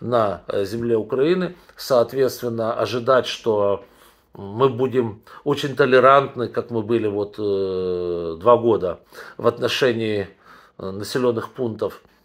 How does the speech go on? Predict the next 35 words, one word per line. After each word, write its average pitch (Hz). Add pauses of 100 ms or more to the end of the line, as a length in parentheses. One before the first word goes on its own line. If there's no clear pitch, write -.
(200)
на 92
территории 101
Фашистской 110
Федерации, 139 (240)
но 117
ожидать, 120
наверное, 104
не 98
стоит, 80
да, 110
это, 87 (160)
это 104
будут 95
ошибочные 78
ожидания. 139 (380)
Таким 143
образом, 131
в 107
любом 170
случае, 120
ребята, 117
мы 131
вступаем 123 (240)
в 113
новый 131
день, 180 (280)
э, 107
с -
таким, 135 (480)
знаете, 107 (220)
э, 98
запасом 151
очень 127
хорошим, 127
что 104